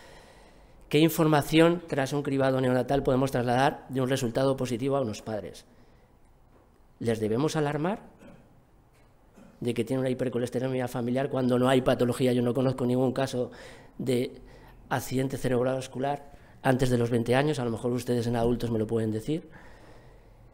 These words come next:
¿Quién lleva a estos pacientes una vez que el cribado es positivo? Porque, lógicamente, este cribado se tiene que reafirmar posteriormente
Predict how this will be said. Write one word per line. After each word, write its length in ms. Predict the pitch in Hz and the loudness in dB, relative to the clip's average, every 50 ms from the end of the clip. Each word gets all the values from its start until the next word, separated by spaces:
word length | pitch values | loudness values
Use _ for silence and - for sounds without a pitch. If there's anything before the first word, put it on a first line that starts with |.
| - - - - - - - - - - - - | -20 -20 -20 -20 -20 -20 -20 -20 -20 -20 -20 -14
¿Quién 280 | - - 143 147 156 156 | -8 -2 2 2 4 4
lleva 180 | 151 156 147 | 6 6 4
a 40 | 143 | 4
estos 220 | 143 - 156 143 - | 2 0 -2 -2 -2
pacientes 440 | 143 139 127 147 139 127 135 120 | -2 -2 0 0 -2 -2 -2 -4
una 140 | 131 135 131 | -2 -2 0
vez 120 | 139 135 135 | 0 0 -2
que 80 | 143 | -2
el 60 | 127 | -2
cribado 260 | 127 131 127 123 123 127 | -2 0 0 2 2 0
es 80 | 120 | 0
positivo? 420 | - 123 113 135 143 196 180 131 113 | -2 -4 -4 -2 0 2 2 2 2
Porque, 200 | 110 104 98 104 | 0 -2 -2 -2
lógicamente, 720 | 113 120 123 120 113 104 110 135 127 127 127 127 127 131 | -2 -2 -2 -4 -6 -6 -4 -2 0 0 0 0 0 -2
este 140 | - 139 | -2 -2
cribado 320 | 127 135 127 127 135 151 156 | -2 0 0 2 4 2 2
se 140 | 151 - 135 | 2 0 -2
tiene 440 | - 120 139 143 143 160 - - - - - - - - - - - - | -2 0 0 2 2 0 0 -2 -8 -20 -20 -20 -20 -20 -20 -20 -20 -8
que 160 | - - 120 107 | -4 -2 -2 0
reafirmar 500 | 117 117 117 113 - 110 113 113 120 117 | 0 -2 -2 -2 -2 0 0 0 0 0
posteriormente 760 | 131 127 - 123 117 123 123 127 131 127 160 170 190 - | -2 -2 -2 0 0 2 2 2 2 2 2 0 0 -2